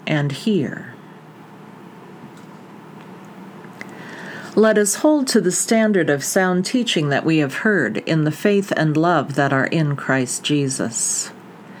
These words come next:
Acts two twenty-nine through thirty-six. Peter said, "Fellow Israelites,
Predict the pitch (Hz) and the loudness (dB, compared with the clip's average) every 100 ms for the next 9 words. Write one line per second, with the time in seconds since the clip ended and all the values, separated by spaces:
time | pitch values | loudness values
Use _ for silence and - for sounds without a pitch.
0 | - - - - - 160 160 151 - - | -18 -18 -18 -18 -4 2 2 2 -2 -2
1 | - - 247 233 226 220 220 - 220 214 | -2 0 4 4 6 4 0 2 4 6
2 | 202 165 147 143 143 - 151 143 160 156 | 4 4 4 2 0 2 2 4 2 4
3 | 151 - - 147 - - - - - - | 2 2 2 0 -2 -4 -4 -4 -10 -16
4 | - - - - - - - - - - | -20 -20 -18 -16 -16 -16 -16 -18 -12 2
5 | 247 214 196 - 214 190 139 120 147 - | 4 4 4 2 4 4 2 0 -2 -4
6 | - - - 254 247 226 196 185 190 175 | -14 -10 2 4 4 4 4 4 4 4
7 | 165 151 156 - - | 4 4 2 0 -2